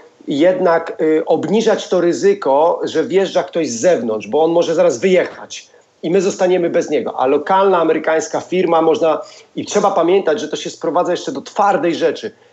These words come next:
Amerykańską firmę w Ameryce mogę pozwać, mogę żądać. A z tymi, którzy mają asset swoje poza Ameryką, to ja nie mogę ich pozwać, czyli ja nie mogę odzyskać. A to jest jedyna forma obrony mojego biznesu. Kogoś pozwać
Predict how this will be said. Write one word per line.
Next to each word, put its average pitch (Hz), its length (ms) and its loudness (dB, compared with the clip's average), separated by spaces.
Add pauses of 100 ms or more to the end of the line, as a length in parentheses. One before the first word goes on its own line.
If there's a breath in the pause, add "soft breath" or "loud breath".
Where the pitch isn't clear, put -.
(160 loud breath)
Amerykańską 165 760 0
firmę 170 400 0
w 160 160 -8
Ameryce 160 600 2
mogę 147 260 0
pozwać, - 800 -2 (420)
mogę 147 240 0
żądać. - 760 -2 (420 loud breath)
A 147 180 -2
z - 240 -10
tymi, 208 240 0
którzy 175 280 -4
mają 165 320 4
asset 170 420 -2
swoje 143 600 0 (100)
poza 170 300 2
Ameryką, 151 800 0
to 185 120 2
ja 175 160 4
nie 165 100 2
mogę 160 260 2
ich 143 160 -8
pozwać, 131 480 0
czyli 143 160 -4
ja 147 80 2
nie 151 100 0
mogę 156 220 2
odzyskać. 139 460 -2
A - 80 -4
to 170 100 -2
jest - 160 -2
jedyna 196 320 4
forma 170 340 0
obrony 160 400 2
mojego 143 320 0
biznesu. 127 500 -4
Kogoś 170 340 0
pozwać 151 580 0